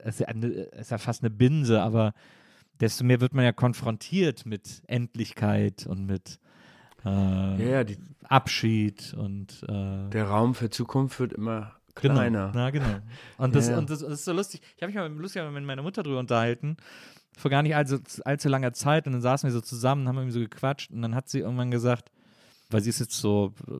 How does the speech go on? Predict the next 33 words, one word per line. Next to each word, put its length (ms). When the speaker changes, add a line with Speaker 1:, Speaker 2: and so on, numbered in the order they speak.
Speaker 1:
Anfang 280
Mitte 180
siebzig, 460
und 80
dann 80
hat 100
sie 80
irgendwann 200
gesagt, 280
„Von 220
dir 80
selber 260
glaubst 300
du 40
ja 40
nie, 140
dass 160
du 100
alt 260
bist.“ 400
So, 320
und 160
das 140
ist 140
halt 180
so, 160
weil 100
man 160
denkt 200
ja 60
immer 160
so, 80
„Naja, 340